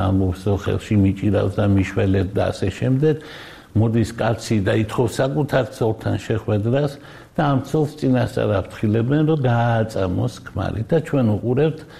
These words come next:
ხანგრძლივ სცენას, სადაც ქალი კაცს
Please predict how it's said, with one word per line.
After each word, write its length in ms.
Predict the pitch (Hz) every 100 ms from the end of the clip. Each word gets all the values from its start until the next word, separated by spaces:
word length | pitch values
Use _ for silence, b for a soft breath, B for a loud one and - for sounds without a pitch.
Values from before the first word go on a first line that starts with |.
| -
ხანგრძლივ 800 | - 139 143 127 - 120 110 87
სცენას, 760 | - - - 123 131 151 156 - B B B
სადაც 420 | - 143 135 113 -
ქალი 380 | - 135 131 107
კაცს 380 | - 135 117